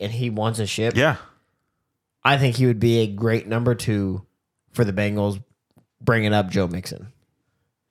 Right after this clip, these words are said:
Speaker 2: Yeah, 'cause Samaje's gone.
Speaker 1: Yep,
Speaker 2: He,
Speaker 1: Samaje's
Speaker 2: he's in,
Speaker 1: gone.
Speaker 2: he's in, uh, Denver now.
Speaker 1: Denver, yep.
Speaker 2: They don't have another backup there?
Speaker 1: They do, but it's just some guy.
Speaker 2: Okay.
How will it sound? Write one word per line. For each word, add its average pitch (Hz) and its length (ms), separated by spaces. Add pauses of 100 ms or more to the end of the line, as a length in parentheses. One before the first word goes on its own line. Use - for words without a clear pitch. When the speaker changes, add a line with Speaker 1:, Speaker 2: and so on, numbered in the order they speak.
(680)
Speaker 2:
Yeah, 113 220
'cause - 200
Samaje's 104 580
gone. 92 480
Speaker 1:
Yep, 120 240
Speaker 2:
He, 110 100
Speaker 1:
Samaje's 113 180
Speaker 2:
he's 104 160
in, 101 100
Speaker 1:
gone. 110 140
Speaker 2:
he's 110 200
in, 95 360
uh, 87 340 (380)
Denver 95 360
now. 92 280
Speaker 1:
Denver, - 220
yep. 110 160 (1600)
Speaker 2:
They 123 100
don't 151 140
have 151 140
another 143 200
backup 107 400
there? 294 240 (460)
Speaker 1:
They 147 240
do, 139 580 (140)
but 123 140
it's 117 180
just - 220 (160)
some 117 260
guy. 123 480 (440)
Speaker 2:
Okay. 107 340